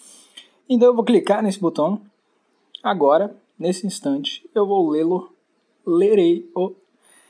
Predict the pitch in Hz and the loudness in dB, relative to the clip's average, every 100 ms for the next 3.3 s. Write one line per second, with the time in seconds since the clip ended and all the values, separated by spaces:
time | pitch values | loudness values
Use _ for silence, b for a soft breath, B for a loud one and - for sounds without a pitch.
0 | b b b _ - 240 233 240 240 233 | b b b _ -4 0 0 0 0 -2
1 | 208 226 220 220 214 214 202 208 202 202 | 0 0 2 0 0 0 0 0 2 2
2 | 202 208 208 202 202 196 185 190 175 - | 0 -2 -4 -4 -6 -4 -2 -2 -2 -4
3 | 220 214 | -4 -4